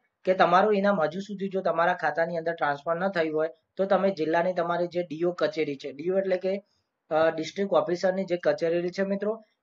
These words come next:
એના ખાતાની અંદર લગભગ આ પૈસા છે ગુજરાત સરકારે transfer કરી દીધા છે.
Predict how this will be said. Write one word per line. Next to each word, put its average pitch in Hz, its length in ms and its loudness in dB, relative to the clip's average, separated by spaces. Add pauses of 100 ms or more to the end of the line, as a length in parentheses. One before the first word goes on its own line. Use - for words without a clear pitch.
એના 175 200 2
ખાતાની 175 420 2
અંદર 170 220 0
લગભગ 160 380 0
આ 175 60 4
પૈસા 165 360 -2
છે 185 160 -6
ગુજરાત 147 340 -4
સરકારે 160 360 -2
transfer 160 420 -2
કરી 151 260 -2
દીધા 139 260 -8
છે. 135 160 -14